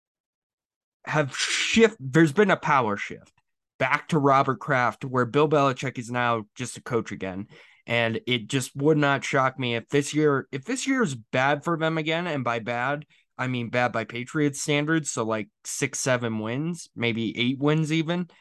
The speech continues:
I would not be shocked if he said, "All right, Bill, you have one of two options. You can either get fired or we bring in a G M."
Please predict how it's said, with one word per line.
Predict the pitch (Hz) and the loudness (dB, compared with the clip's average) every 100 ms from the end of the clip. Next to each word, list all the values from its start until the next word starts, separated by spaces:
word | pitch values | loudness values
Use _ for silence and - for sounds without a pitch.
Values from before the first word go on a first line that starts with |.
| _ _ _ - | _ _ _ -4
I | 147 220 | 0 4
would | 196 147 | 4 4
not | 143 139 135 | 4 2 2
be | 131 | -2
shocked | - 123 113 110 - - | 0 0 0 -2 -8 -10
if | 127 - | -10 -6
he | 127 | -6
said, | 117 120 113 110 - | -2 0 0 -2 0
"All | 135 | 2
right, | 127 117 - _ _ _ _ _ _ _ _ - | 2 0 -4 _ _ _ _ _ _ _ _ 2
Bill, | 156 147 | 6 6
you | 139 123 | 4 2
have | 120 123 | 0 0
one | 139 | -4
of | 123 - | -4 -8
two | 135 127 | -2 2
options. | 123 - 127 117 | 2 0 -6 -8
You | 117 | -8
can | 104 120 | -6 -2
either | 123 123 | -2 0
get | 120 113 | -4 -2
fired | 123 120 117 110 | 0 2 0 -2
or | 135 135 131 127 123 _ _ _ _ _ _ _ _ | -4 0 2 0 -2 _ _ _ _ _ _ _ _
we | 139 151 | -4 0
bring | 156 156 147 | 4 4 4
in | 131 | 0
a | 120 | -2
G | 123 127 | -2 0
M." | 131 117 117 127 | 2 0 -4 -10